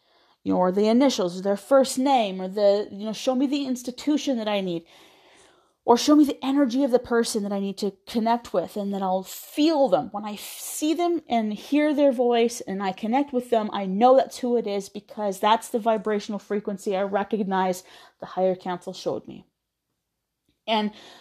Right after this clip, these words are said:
so when he, and then for myself as well, but when my client did that and thought about it from an energetic perspective instead of ch-, ticking things off his to-do list so he can then go and start buying brick and mortar properties,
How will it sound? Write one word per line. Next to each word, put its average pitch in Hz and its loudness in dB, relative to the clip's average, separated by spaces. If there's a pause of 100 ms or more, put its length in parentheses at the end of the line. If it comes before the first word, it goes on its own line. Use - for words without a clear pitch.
(220)
so 247 6
when 208 -2
he, 214 -4
and 208 -2
then 196 -6
for 208 -6
myself 190 -2
as 180 -2
well, 277 4
but 196 -2
when 202 -6
my 190 -2
client 247 -6
did 294 -2
that - -4 (720)
and 220 0
thought 269 4
about 302 2
it 247 -4
from 233 -2
an 226 -14
energetic 254 -2
perspective 208 -2
instead 208 0
of 214 2
ch-, - -18 (160)
ticking 226 0
things 208 -2
off 208 4
his 190 -4
to-do 233 0
list 208 0 (320)
so - 0
he 226 0
can 214 -4
then 208 -2
go 202 2
and 190 -4
start 190 0
buying 196 -2
brick 202 -4
and 190 -6
mortar 190 -2
properties, 214 0